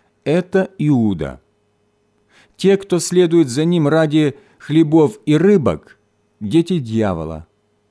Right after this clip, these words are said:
Но те, кто сопровождает его из любви к нему, это его возлюбленные.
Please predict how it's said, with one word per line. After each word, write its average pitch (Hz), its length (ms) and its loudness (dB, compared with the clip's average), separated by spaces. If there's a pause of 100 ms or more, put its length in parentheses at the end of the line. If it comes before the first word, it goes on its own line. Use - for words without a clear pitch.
(240)
Но 139 200 -2
те, 175 220 0
кто 160 260 -4
сопровождает 139 960 -4
его 113 220 -2
из 113 320 -8
любви 123 460 -4
к 208 80 -12
нему, 123 440 0 (380)
это 175 260 -2
его 143 500 0 (280)
возлюбленные. 104 1040 -2